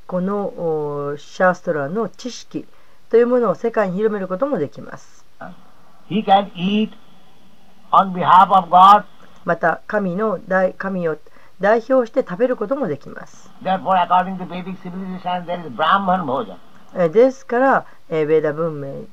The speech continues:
Speaker 1: 文化に、えー、従って、えー、ブラフマナボジャーナというものがあるんです。
Speaker 2: Brahman bhojan means, whatever a Brahmana eats, it means God is,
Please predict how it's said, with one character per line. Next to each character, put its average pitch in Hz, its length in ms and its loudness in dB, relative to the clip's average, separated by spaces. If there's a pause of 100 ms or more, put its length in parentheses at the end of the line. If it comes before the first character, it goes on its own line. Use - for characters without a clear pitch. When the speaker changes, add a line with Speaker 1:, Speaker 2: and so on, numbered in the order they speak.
(140)
Speaker 1:
文 156 300 -8
化 147 140 -10
に、 226 140 -4
え 139 280 -6
ー、 - 20 -12
従 147 340 -8
っ - 40 -14
て、 - 320 -6 (280)
え 147 220 -4
ー、 - 20 -8
ブ 127 120 -2
ラ 170 140 4
フ 190 100 -8
マ 175 100 -2
ナ 170 240 -4 (180)
ボ 165 160 0
ジ 156 160 -4
ャ 151 80 -2
ー - 40 -4
ナ 113 260 -10
と 180 60 -6
い 190 40 -2
う 196 40 -2
も 196 120 -4
の 202 140 -6
が 311 240 2
あ 143 60 -4
る 127 80 -12
ん - 100 -16
で - 160 -12
す。 - 200 -18 (760)
Speaker 2:
Brahman 185 460 0
bhojan 190 400 0
means, 190 380 -4 (680)
whatever 196 420 4
a 196 80 -2
Brahmana 202 720 0
eats, 202 340 -4 (760)
it 190 240 -8
means 214 300 -2 (420)
God 220 480 6
is, 170 260 -10